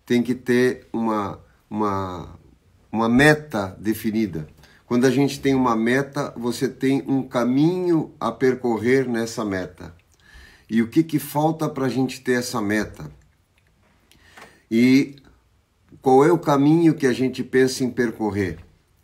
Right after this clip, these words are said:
Então a ideia hoje era a gente falar sobre a importância e a necessidade de ser empreendedor, de fazer empreendedorismos.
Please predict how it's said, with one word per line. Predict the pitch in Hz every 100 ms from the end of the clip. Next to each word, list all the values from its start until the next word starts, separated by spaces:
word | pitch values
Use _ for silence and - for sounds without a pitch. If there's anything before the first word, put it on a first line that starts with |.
| _ _ - _
Então | 107 143 151
a | 147
ideia | 127 135 156 147 113
hoje | 117 135 110 107 -
era | 107 113
a | 113
gente | 131 127
falar | - 120 123
sobre | 131 - 117
a | 127
importância | 131 113 123 107 - 151 170 165 - 170 170 -
e | 110
a | 110
necessidade | 113 135 170 165 151 147 143 98 117 127 131 123 127
de | 104 117
ser | - - 151 175 160 -
empreendedor, | 127 110 127 123 117 92 101 92 - -
de | 82
fazer | 98 110 98 98 139 151 - 117
empreendedorismos. | 107 - 110 107 107 98 95 92 82 71 - -